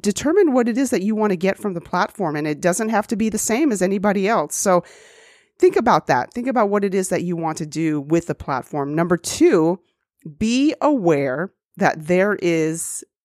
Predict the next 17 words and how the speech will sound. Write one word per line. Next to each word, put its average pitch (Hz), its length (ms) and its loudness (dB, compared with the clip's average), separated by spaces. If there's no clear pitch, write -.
a 156 120 0
follow 196 920 2
and 170 160 2
an 160 180 2
unfollow 170 560 0
game 151 280 -2
going 139 260 -2
on. 135 160 -4
This 269 160 0
is 320 140 2
what 185 320 0
bugged 165 280 0
me 156 160 -6
until 165 380 -4
I 165 80 0
figured 190 320 2
it 220 100 6